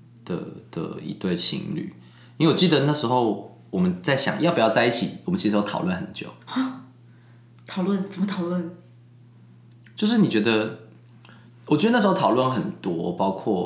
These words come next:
Speaker 1: 我的个性，然后甚至我的，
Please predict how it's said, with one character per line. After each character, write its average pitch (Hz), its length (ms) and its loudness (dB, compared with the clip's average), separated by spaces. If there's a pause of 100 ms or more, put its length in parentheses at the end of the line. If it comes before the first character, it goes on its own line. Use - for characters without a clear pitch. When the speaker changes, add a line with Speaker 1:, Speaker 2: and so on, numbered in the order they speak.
(180)
Speaker 1:
我 - 120 -8
的 - 140 -8
个 95 280 0
性， 82 460 -2
然 82 140 -10
后 165 480 -4 (600)
甚 117 280 -6
至 117 160 -2
我 92 260 -2
的， - 340 -8